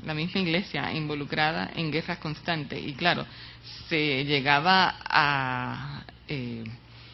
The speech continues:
a exaltar tanto lo militar que si usted ve en las películas,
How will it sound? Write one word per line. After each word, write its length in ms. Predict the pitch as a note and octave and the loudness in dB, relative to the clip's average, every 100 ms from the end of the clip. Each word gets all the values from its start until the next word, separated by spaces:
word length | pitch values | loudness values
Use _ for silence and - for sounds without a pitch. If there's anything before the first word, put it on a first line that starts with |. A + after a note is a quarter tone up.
| - - - - - | -14 -14 -20 -16 -2
a 60 | D#3+ | -2
exaltar 680 | - E3+ D3+ C3+ - F#3 A3 A3+ - | 2 4 4 4 4 4 6 2 2
tanto 560 | A3 G#3+ C#3+ - B2+ - | 4 6 2 -2 -4 0
lo 160 | D#3+ | 0
militar 580 | D#3+ F#3 A3+ F#3 G#3 D4 | 2 2 0 2 0 0
que 160 | - D#3+ | -6 -8
si 160 | - | -6
usted 320 | C#3 - D#3 D#3+ | -8 0 0 2
ve 240 | F3+ G#3 | 0 0
en 120 | E3 | -2
las 140 | D3+ F3 | -4 -4
películas, 580 | D3+ F3+ D#4+ D3 C#3 | -2 -2 -2 -4 -4